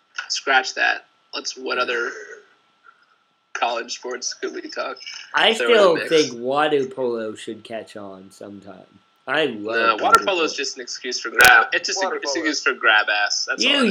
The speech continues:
Speaker 1: is.
Speaker 2: said that before. That's exactly what <laughs> I can't believe that's still your
Speaker 3: Yeah.
Speaker 2: opinion of water polo.
Speaker 3: That's like, that's like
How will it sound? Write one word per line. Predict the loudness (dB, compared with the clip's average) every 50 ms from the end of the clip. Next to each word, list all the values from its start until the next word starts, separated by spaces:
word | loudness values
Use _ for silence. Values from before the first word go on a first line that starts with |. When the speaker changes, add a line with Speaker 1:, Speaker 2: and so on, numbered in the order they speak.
| 0
Speaker 1:
is. | -2 -2
Speaker 2:
said | 2 2 2 2 2 2
that | 2 2 0 0 -2
before. | -6 -8 -4 -2 -2 0 0
That's | 0 -2 -2
exactly | -2 0 0 2 2 2 2 2 0
what | 0 -2 0 2
<laughs> | 4 4 4 4 2 2 0 0 -6 _ -20 -20 -20 -20 -10 _ -4
I | -2 0
can't | 2 2 4 4
believe | 2 2 2 2 2
that's | 2 0 -2 -2
still | -2 0 2 4
your | 4 6 6 4
Speaker 3:
Yeah. | 4 2
Speaker 2:
opinion | -2 -4 -4 -4 -2 -2 -4 -2
of | -4 -4
water | -6 -6 -4 -2 -2 -2 -2 -2 -2 -4
polo. | -4 -4 -4 -2 0 0
Speaker 3:
That's | 0 0 -2 -4
like, | -8 -8 -8 -10 -12 _ _ _ _ _ _ _ _ _ _ _ -16 -16 -16 _ _ _ _ _ -18
that's | -18 -18 -18 -16 -14
like | -12 -10 -10 -12 -14 _